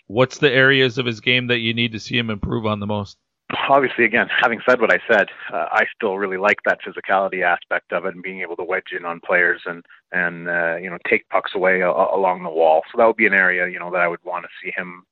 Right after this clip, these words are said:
Speaker 2: continue to develop on. And I don't think that's necessarily a size or a, a frame thing. It's more of a confidence and a technique, uh, aspect of it. You know, I, I view those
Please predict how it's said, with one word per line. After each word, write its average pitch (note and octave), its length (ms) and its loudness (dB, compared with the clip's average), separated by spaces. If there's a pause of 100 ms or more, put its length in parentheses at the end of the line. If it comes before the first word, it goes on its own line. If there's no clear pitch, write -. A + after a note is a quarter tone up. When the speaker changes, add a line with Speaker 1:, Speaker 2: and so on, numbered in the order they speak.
Speaker 2:
continue G2+ 320 -6
to F#2 100 0
develop F2 360 0
on. G#2 160 0
And G2 100 -4
I G2 60 -2
don't G2 160 -4
think F#2 160 -10
that's F2 240 0
necessarily F2+ 520 -4
a F2 140 0
size F#2 380 2
or F2 100 -2
a, D2+ 80 -2 (420)
a - 140 -2
frame F#2+ 240 2
thing. A2+ 220 0
It's - 160 -8
more F2+ 220 -4
of E2 120 -4
a E2+ 180 2 (400)
confidence G2+ 480 2 (140)
and F#2+ 140 -8
a E2+ 120 -8
technique, G2 360 -6 (420)
uh, F#2+ 480 -4
aspect G2+ 460 0
of G#2 100 -4
it. B2+ 180 -2
You F2+ 60 -10
know, F2 120 -4
I, F2+ 340 0
I F2+ 80 -4 (360)
view G2 100 -8
those F#2 180 -8